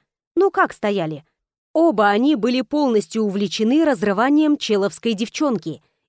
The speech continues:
и потому не смогли, даже не пытались остановить бегущего Нава.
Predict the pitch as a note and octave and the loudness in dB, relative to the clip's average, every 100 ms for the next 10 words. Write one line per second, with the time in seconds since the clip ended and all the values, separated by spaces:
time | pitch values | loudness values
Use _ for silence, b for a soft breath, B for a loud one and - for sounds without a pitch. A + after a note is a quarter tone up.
0 | - D#4 C4+ B3+ B3+ C4+ C4 B3+ C4 C4+ | -2 0 2 2 2 2 0 0 -2 0
1 | D4 D#3 - _ _ G#3+ C#4+ A#3 C4+ C4+ | -2 -4 -10 _ _ -2 0 2 0 0
2 | D#4 D4+ D#4 A3 F3 F#3 F#3 G#3+ F#3+ F3+ | -2 -2 0 0 -2 -4 -6 -4 -4 -4
3 | B3+ D4 - C4 D4 G3 G3 - F#3 G#3 | -4 -6 -8 -2 0 0 -4 -4 -2 -2
4 | A#3 F3 D3+ | -2 -2 -6